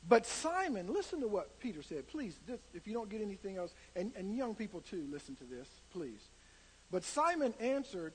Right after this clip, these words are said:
and said to him, 'Master.'" Now, I have a New King James Version I'm reading from. Some of you might be reading from the N I V, and there's a word in there, work. But the original word was not translated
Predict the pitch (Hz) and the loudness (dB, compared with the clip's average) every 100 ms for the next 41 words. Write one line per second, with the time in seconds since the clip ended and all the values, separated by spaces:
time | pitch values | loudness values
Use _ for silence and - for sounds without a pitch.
0 | - 165 - 247 233 175 156 147 139 139 | -8 -10 2 4 4 2 -4 -8 -8 -12
1 | 143 180 226 196 - 147 104 - - - | -8 -2 -2 -2 -10 -12 -12 -16 -20 -20
2 | - - - 190 202 226 330 294 269 180 | -20 -20 -2 2 4 8 8 10 6 4
3 | 151 160 247 214 240 185 160 190 180 156 | 0 0 0 2 -2 -2 -2 -2 -2 -4
4 | 180 180 175 151 160 180 170 - 170 165 | -2 -2 -4 -6 -4 -4 -6 -8 -8 -8
5 | 160 175 165 156 160 165 151 160 165 160 | -6 -8 -8 -8 -4 -4 -2 -2 -4 -6
6 | - 156 143 127 165 165 156 139 139 165 | -8 -6 -6 -8 -8 -4 -4 -6 -4 -4
7 | 165 - - - - - 147 156 151 143 | -4 -8 -20 -20 -14 -8 -6 -6 -6 -6
8 | 156 151 151 - 151 143 127 151 160 - | -4 -4 -4 -8 -6 -6 -4 -4 -4 -6
9 | - - - 135 160 147 - 147 147 196 | -20 -20 -16 -2 0 0 -4 -6 0 2
10 | 233 214 180 208 220 190 160 156 147 170 | 2 -2 0 2 4 2 -2 -8 -8 -4
11 | - - 233 226 165 151 131 | -6 -4 -4 -4 -2 -2 -4